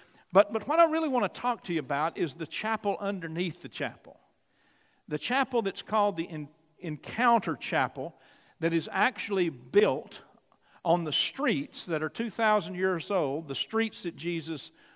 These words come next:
himself walked. And you can see this altar or this table is built on that street. And you can sit around in this room,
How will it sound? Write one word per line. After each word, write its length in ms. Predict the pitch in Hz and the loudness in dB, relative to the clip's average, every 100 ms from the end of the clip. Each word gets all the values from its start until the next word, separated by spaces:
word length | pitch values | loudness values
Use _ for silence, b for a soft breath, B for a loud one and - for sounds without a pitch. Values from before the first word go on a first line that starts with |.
| b - | b -12
himself 500 | 156 139 175 151 - | -10 -6 -2 -2 -2
walked. 520 | 139 143 98 - - b b | 0 0 -2 -10 -20 b b
And 80 | 151 | -6
you 80 | 185 | -6
can 180 | 185 160 | -4 -8
see 300 | - 220 190 | -2 0 0
this 240 | 170 - - - | -2 -6 -10 2
altar 400 | 175 170 185 156 | 4 4 0 -2
or 80 | 147 | -2
this 220 | 175 - | -4 -6
table 500 | - 196 165 123 127 B B B | -4 0 0 -2 -10 B B B
is 200 | 175 143 | -6 -6
built 400 | 117 190 208 208 | 2 6 6 4
on 260 | 175 190 185 | -4 -4 0
that 380 | 170 226 - - _ | 0 0 -6 -20 _
street. 460 | - - 311 180 120 | -12 -2 2 2 0
And 100 | 139 | -6
you 80 | 175 | -8
can 160 | 175 | -8
sit 280 | 139 - 226 | -8 0 0
around 420 | 208 185 185 180 | 2 2 2 0
in 100 | 196 | -4
this 240 | 170 170 - | -4 -8 -4
room, 500 | 160 185 131 120 | 0 0 0 -6